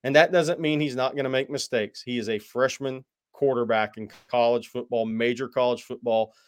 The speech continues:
taking the ball with a hundred thousand people in the stands and a lot of pressure that comes with it. Um, but I think people, the Texas fans are gonna be pleasantly surprised to see just how much arm talent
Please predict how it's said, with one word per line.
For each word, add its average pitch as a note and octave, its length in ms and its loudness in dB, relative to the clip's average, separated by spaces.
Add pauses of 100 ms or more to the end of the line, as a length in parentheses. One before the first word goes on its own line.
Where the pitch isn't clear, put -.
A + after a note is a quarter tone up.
(220)
taking C#3+ 340 4
the C#3 60 4
ball B2 360 4
with A#2+ 100 2
a - 60 0
hundred B2 300 -4
thousand B2 360 2
people B2 300 -8
in A#2 100 -4
the A2 60 -6
stands A2+ 420 -4
and A2 80 -4
a G#2+ 60 -2
lot A2 320 2
of G#2+ 80 -4
pressure A#2 380 -2
that A2 120 -8
comes A2 280 -4
with G#2 240 -6
it. G2+ 100 -12 (180)
Um, G#2+ 360 -2 (500)
but C#3 300 8 (180)
I C3 140 2
think D3+ 320 -2
people, C#3 520 -2
the C3 100 -6
Texas C#3 420 2
fans C3 280 0
are A#2+ 60 -4
gonna A#2+ 120 -2
be A2 120 -6
pleasantly C3 560 2
surprised A#2+ 840 2 (540)
to C3+ 80 0
see D#3+ 340 0
just D3 280 -2
how D#3 120 4
much C3 320 0
arm C3+ 320 2
talent A#2 480 0